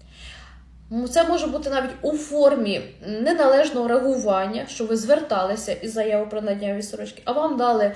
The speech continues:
бойову повістку. Ось це ви можете оскаржити. А коли ви вже зараховані у військову частину, тоді ви можете лише подавати рапорт про звільнення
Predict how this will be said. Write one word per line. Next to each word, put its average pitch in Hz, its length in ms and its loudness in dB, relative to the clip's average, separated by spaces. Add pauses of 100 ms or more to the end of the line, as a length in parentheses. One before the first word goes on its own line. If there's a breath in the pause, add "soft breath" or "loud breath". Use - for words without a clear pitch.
(260 loud breath)
бойову 254 440 -2
повістку. 262 840 -4 (1160 soft breath)
Ось 254 160 -4
це 339 140 2
ви 339 120 0
можете 254 400 -2
оскаржити. 214 680 -4 (500)
А 202 80 -8
коли 214 260 -2
ви 302 100 2
вже 262 180 0
зараховані 233 640 -2
у 220 80 -6
військову 208 480 -4
частину, 262 560 -6 (920 loud breath)
тоді 269 640 -8
ви 196 120 -4
можете 202 380 -4
лише 196 200 -4
подавати 175 420 -8
рапорт 202 440 -8
про 196 140 -4
звільнення 196 680 -6